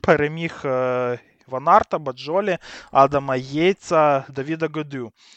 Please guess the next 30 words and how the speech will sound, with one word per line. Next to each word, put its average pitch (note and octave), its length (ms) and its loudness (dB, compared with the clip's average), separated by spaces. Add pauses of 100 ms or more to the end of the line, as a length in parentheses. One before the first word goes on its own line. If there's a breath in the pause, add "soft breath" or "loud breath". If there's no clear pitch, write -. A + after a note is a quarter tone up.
(140)
Тобто C3+ 540 -8
оця E3+ 260 0
п'ятірка E3 600 -4
доїхала C#3 520 -6
вже C3+ 160 -10
до C#3 140 -12
кінця. C#3+ 500 -2 (400 loud breath)
Але F3 360 4 (400)
на E3 120 -10
цій C#4+ 180 -2
гонці, A3 440 -4
ну, F3+ 120 -8
дійсно, E3 420 -10
вже D3 240 -6
Тадео F3 400 -2
буде, D#3 320 -8
ну, D#3 120 -12
дуже D#3 280 -12
складно C#3 380 -4
настільки C#3+ 440 -12
втомити D3 460 -8
Ван C3 200 -6
Арта, C3+ 300 0
як C3 180 -4
це, C#3 340 -2 (640 loud breath)
е, B2+ 600 -2
зміг D3+ 340 -6
зробити C#3+ 920 -4
в D3 80 -12
Монреалі. E3+ 560 6